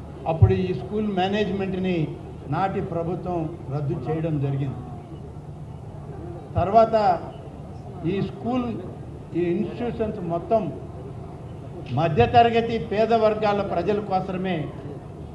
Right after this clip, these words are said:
దాదాపు నలభై, నలభై ఐదు సంవత్సరాల కాలం నాడు మేనేజ్‌మెంట్లో ఉన్నటువంటి పెద్దలు అనేక మంది ఈ ఇన్‌స్టిట్యూషన్స్ని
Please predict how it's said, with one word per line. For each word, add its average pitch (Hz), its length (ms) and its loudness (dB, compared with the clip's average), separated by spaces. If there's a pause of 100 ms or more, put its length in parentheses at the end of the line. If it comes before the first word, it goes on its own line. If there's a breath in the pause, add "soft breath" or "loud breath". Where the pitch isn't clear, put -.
దాదాపు 180 380 4
నలభై, 175 420 4
నలభై 165 340 0
ఐదు 151 220 0
సంవత్సరాల 208 680 4
కాలం 180 360 4 (1000)
నాడు 170 240 4
మేనేజ్‌మెంట్లో 185 760 0
ఉన్నటువంటి 170 520 -4
పెద్దలు 165 400 -2
అనేక 190 380 0
మంది 170 300 -2 (1400)
ఈ 160 160 0
ఇన్‌స్టిట్యూషన్స్ని 185 920 -2